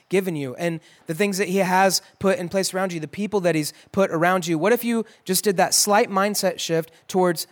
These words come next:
thankfulness, even in moments where it seems really hard to be thankful, even in moments where it seems really hard to find joy?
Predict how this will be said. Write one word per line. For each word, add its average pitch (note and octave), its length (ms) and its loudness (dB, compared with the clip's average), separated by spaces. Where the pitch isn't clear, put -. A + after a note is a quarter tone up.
thankfulness, E3+ 680 -2
even A3+ 360 0
in F#3+ 280 -2
moments D#3+ 640 -4
where D3+ 100 -2
it D3 60 -4
seems E3 280 -2
really D#3+ 300 2
hard D#3 240 -2
to C#3 60 -10
be C#3 100 -4
thankful, B2 440 -10
even A3+ 260 4
in A3 140 4
moments G3+ 260 2
where F3+ 120 2
it D#3+ 40 -2
seems D#3+ 220 -2
really F#3 220 2
hard F3 160 2
to D#3 60 -8
find D#3 280 -2
joy? B2+ 300 -6